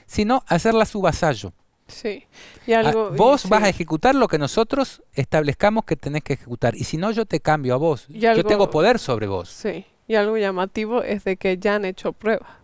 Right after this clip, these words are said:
Speaker 2: O sea, el covid fue toda una prueba, realmente, o sea, de, de todas las cosas que, que pueden hacer si se pone como el miedo de las personas,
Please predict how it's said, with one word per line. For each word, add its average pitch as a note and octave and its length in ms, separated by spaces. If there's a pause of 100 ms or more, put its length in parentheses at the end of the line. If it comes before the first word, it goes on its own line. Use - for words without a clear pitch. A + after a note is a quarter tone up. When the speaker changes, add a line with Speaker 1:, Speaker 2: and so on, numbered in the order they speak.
(140)
Speaker 2:
O A3 80
sea, G3+ 240 (360)
el G#3 280
covid A3+ 400
fue F3 260
toda F3 340
una - 180
prueba, - 380 (100)
realmente, E3 560
o F#3+ 40
sea, - 340
de, G3 460
de F3+ 180
todas F#3 260
las F#3+ 140
cosas G3+ 480
que, - 500
que - 140
pueden A#3 440
hacer G3+ 540 (560)
si G3 500
se G3 180
pone G#3 320
como F#3 720
el F#3+ 160
miedo G#3+ 260
de G3+ 120
las F#3+ 120
personas, F#3+ 760